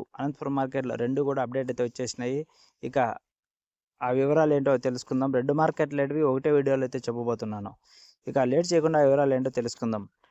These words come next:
మొదటగా అనంతపురం మార్కెట్ కనుక చూసినట్టయితే, అనంతపురం మార్కెట్కి వచ్చేసి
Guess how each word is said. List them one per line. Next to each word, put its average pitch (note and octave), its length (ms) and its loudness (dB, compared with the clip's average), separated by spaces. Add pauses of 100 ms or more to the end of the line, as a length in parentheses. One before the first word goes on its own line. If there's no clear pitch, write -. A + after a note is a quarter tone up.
(180)
మొదటగా F3 380 4 (140)
అనంతపురం E3 420 0
మార్కెట్ C#3+ 320 -2
కనుక C3+ 280 0
చూసినట్టయితే, A#2 560 -2
అనంతపురం F3 520 -4
మార్కెట్కి D#3+ 400 -4
వచ్చేసి C3+ 320 -6